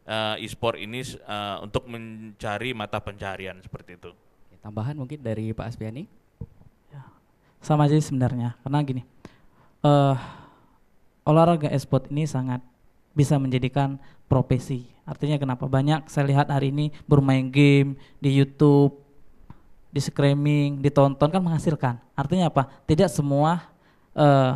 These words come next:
Speaker 3: game itu yang saya bilang tadi negatif, ada satu positifnya. Ayo mari sama-sama bahwa kita sebagai S C Provinsi siap membimbing,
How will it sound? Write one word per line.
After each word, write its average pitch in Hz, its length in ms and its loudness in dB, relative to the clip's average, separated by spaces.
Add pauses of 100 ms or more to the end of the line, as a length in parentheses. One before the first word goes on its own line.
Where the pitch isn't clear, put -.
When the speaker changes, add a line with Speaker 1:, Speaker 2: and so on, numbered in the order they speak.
(160)
Speaker 3:
game 139 400 4
itu 165 400 4 (400)
yang 143 160 -4
saya 143 80 0
bilang 135 240 -2
tadi 135 160 -2
negatif, 131 400 -4
ada 165 320 0
satu 131 240 -4
positifnya. - 640 -10 (400)
Ayo 185 320 8
mari 151 160 2
sama-sama 139 500 -2
bahwa 131 320 2 (560)
kita 180 300 2
sebagai 143 420 2
S 143 140 -4
C - 80 -8
Provinsi 156 320 2
siap 143 160 2 (420)
membimbing, 156 840 2